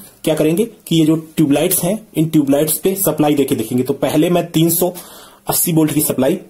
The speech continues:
तीनों ट्यूबलाइट्स में देके आपको दिखाऊंगा, फिर इसके बाद मैं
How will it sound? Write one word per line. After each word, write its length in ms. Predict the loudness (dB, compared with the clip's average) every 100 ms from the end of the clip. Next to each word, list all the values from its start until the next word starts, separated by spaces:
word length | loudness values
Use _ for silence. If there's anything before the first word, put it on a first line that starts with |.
| _
तीनों 240 | 0 2 2
ट्यूबलाइट्स 440 | 2 2 0 2
में 120 | 0
देके 260 | 0 0 0
आपको 220 | -2 -2
दिखाऊंगा, 500 | -4 -4 -2 -2 -4 -8 -20 -16 -4
फिर 220 | -4 -2
इसके 220 | -4 0
बाद 260 | 0 0 -2 -10 _
मैं 200 | 0 0